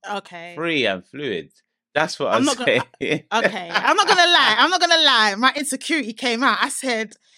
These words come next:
Speaker 1: I said, "Hold on."
Speaker 2: Wow.
Speaker 1: Do you know, do you know, do you know what? Let me dig deep a little bit real quick. Wow, we're
Speaker 2: Mm.
Speaker 1: going deep so early. The reason why I think it touched the nerve like that, not that it touched, not that I was annoyed,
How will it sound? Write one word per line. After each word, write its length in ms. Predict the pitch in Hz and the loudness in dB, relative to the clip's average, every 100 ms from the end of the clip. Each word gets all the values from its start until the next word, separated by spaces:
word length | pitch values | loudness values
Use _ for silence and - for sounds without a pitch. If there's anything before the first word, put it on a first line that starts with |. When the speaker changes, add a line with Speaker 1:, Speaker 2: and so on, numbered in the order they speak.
| - _ _ _ _ | -20 _ _ _ _
Speaker 1:
I 80 | 233 | -8
said, 200 | 240 240 | -2 -4
"Hold 260 | 214 262 240 | -2 -2 0
on." 340 | 233 196 165 | 0 0 -4
Speaker 2:
Wow. 80 | 190 | -2
Speaker 1:
Do 240 | 175 185 | 2 6
you 60 | 185 | 8
know, 200 | 180 175 | 8 8
do 120 | 175 | 8
you 20 | |
know, 60 | - - | 6 0
do 80 | 277 | -4
you 120 | 254 | 2
know 220 | 466 508 | 6 8
what? 140 | 415 247 | 6 6
Let 100 | 349 | 4
me 80 | 403 | 2
dig 260 | 339 226 | 0 -4
deep 220 | 220 285 233 | -4 -4 -6
a 20 | |
little 180 | 196 180 | -8 -10
bit 220 | 170 170 | -10 -8
real 140 | 208 | -8
quick. 340 | - 208 180 - | -8 -12 -10 -2
Wow, 200 | 254 226 | 0 0
we're 80 | |
Speaker 2:
Mm. 40 | 226 | 0
Speaker 1:
going 200 | 254 240 | -2 -2
deep 200 | 262 - | -6 -8
so 120 | 208 202 | -10 -4
early. 420 | 226 202 160 160 - - _ | -4 -4 -14 -20 -20 -20 _
The 100 | 247 | -6
reason 360 | 233 311 339 339 | -2 0 0 -2
why 240 | 294 247 202 | 0 0 0
I 40 | |
think 360 | - 214 196 196 | -4 -12 -12 -16
it 120 | - | -16
touched 260 | - - - | -14 -14 -12
the 80 | |
nerve 240 | 180 190 190 | -10 -10 -10
like 120 | 175 | -12
that, 120 | 156 | -6
not 120 | 294 370 | -4 -2
that 120 | - | -4
it 80 | - | -6
touched, 200 | 285 240 | -10 -4
not 160 | 311 | -4
that 100 | 269 | -2
I 40 | 233 | -4
was 100 | 214 | -4
annoyed, 560 | 202 226 170 156 165 | -6 -6 -6 -10 -16